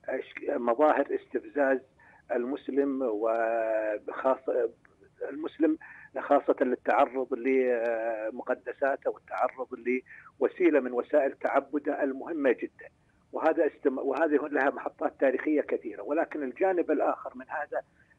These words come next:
آه، من مستوى التحليل هو، آه، البعد الحضاري الذي يدعو إلى السلم ويدعو إلى التعايش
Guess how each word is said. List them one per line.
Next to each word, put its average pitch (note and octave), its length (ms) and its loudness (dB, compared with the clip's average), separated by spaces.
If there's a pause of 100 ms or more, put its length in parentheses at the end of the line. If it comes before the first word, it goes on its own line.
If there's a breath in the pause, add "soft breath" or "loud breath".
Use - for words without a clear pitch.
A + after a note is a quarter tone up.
(120)
آه، A#2+ 200 0
من C3+ 160 -4
مستوى C#3+ 380 2
التحليل - 500 0
هو، D3+ 280 0 (360 loud breath)
آه، C3+ 260 0
البعد D3 400 4
الحضاري C#3 680 2
الذي C#3+ 380 2
يدعو D3+ 400 0
إلى C3+ 300 0 (120)
السلم D#3 540 0
ويدعو C3 460 -2
إلى C#3 160 0
التعايش - 760 0